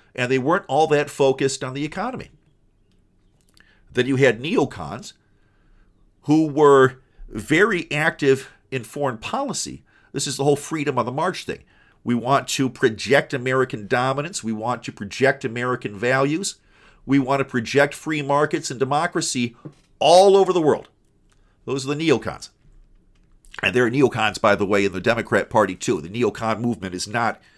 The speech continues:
purely a Republican movement. And then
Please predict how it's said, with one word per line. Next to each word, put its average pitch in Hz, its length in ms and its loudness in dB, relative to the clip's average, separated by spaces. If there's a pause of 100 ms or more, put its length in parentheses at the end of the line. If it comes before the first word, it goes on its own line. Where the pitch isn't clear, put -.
(320)
purely 110 420 0
a 101 60 -2
Republican 104 500 -2
movement. 76 260 -12 (1400)
And 117 180 -4
then 196 360 4